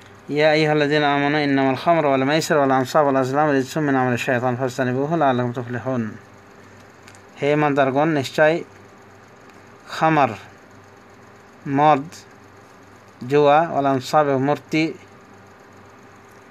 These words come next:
বা মূর্তির মতো পূজনীয় খাড়কিত দ্র-,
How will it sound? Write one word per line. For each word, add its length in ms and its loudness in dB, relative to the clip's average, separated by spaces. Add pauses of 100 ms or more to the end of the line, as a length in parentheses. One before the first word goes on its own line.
(1160)
বা 200 -2
মূর্তির 580 0 (280)
মতো 380 -4
পূজনীয় 580 0 (560)
খাড়কিত 520 0
দ্র-, 300 0